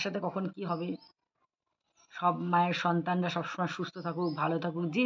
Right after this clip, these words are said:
যেখানেই থাকুক সবাই ভালো থাকুক, প্রত্যেকটা মাই চায়। আর এখনকার ছেলেপেলেরা তো ধরো অনেক কিছুই নিয়মকানুন মানতে চায় না, সেই জন্য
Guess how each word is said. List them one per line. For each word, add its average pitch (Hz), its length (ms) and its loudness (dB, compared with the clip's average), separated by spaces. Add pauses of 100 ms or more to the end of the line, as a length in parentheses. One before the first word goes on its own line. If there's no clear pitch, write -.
যেখানেই 185 360 4
থাকুক 160 260 4 (580)
সবাই 185 240 4
ভালো 160 220 2
থাকুক, 170 360 0
প্রত্যেকটা 180 400 -6 (100)
মাই 151 200 4
চায়। 156 240 -2 (560)
আর 151 180 0 (100)
এখনকার 233 460 4
ছেলেপেলেরা 208 500 6
তো 214 80 4
ধরো 202 280 8
অনেক 180 160 4
কিছুই 196 300 4
নিয়মকানুন 190 560 6
মানতে 160 280 10
চায় 190 220 6
না, 269 60 10 (120)
সেই 170 200 8
জন্য 202 160 6